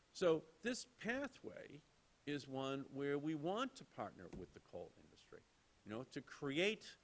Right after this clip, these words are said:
this new technology in partnership with you, okay? And again, I keep coming back to this, uh, because we do not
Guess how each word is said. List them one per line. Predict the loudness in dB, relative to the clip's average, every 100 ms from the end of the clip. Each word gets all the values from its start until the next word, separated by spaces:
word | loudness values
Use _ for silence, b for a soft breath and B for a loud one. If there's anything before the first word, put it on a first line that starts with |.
| -20 -20 -20 -6
this | -2 -2 -2
new | -4 -2
technology | -6 -6 -8 -10 -10 -10 -8
in | -8
partnership | -6 -2 -2 -2 -6 -6 -4
with | -6 -6 -10
you, | -18 -10
okay? | -10 -10 -10
And | -8
again, | -2 -2 -2 -4
I | -6 -6
keep | -8 -6
coming | -2 0 2
back | 2 2 -2
to | -2
this, | -2 -4 -12 B B B -8
uh, | -2 -2 -2
because | -6 -4 -2 -2 -2
we | -6 -4
do | -2 0
not | 2 2